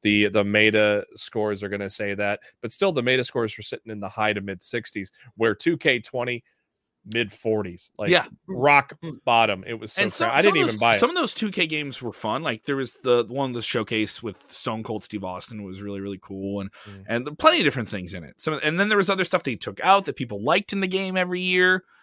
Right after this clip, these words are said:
Speaker 2: that you had to have in there, and there's other things that needed to be in there. So they've had a lot more time to work on this game, all right? And we've heard some pretty fun things. The trailer comes out for it today.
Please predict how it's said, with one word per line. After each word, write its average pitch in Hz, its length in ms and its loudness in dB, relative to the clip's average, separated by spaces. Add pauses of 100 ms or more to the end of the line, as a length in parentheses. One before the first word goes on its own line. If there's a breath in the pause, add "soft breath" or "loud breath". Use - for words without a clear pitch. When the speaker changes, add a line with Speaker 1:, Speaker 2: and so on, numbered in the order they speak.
Speaker 2:
that 120 100 -4
you 127 100 -2
had 156 240 4
to 170 60 0
have 170 260 6
in 170 160 -4
there, 165 280 -2
and 143 100 -2
there's 101 180 -4
other 143 200 0
things 135 220 -8
that 98 120 -6
needed 180 260 -4
to 175 60 -4
be 170 140 -6
in 170 80 -6
there. 170 240 -4 (320 soft breath)
So 175 500 2 (240)
they've 180 240 4
had 302 260 4
a 285 40 6
lot 175 280 2
more 175 160 2
time 151 280 2
to 143 80 -4
work 117 240 0
on 107 80 -4
this 101 160 -6
game, 82 240 -16 (320)
all 101 80 -6
right? 151 240 0 (500 soft breath)
And 127 100 2
we've 131 140 2
heard 214 180 2
some 170 180 -2
pretty 185 240 2
fun 151 200 -2
things. 117 340 -4
The 143 100 0
trailer 240 440 2
comes 147 260 0
out 123 200 2
for 123 100 -2
it 110 80 -4
today. 95 420 0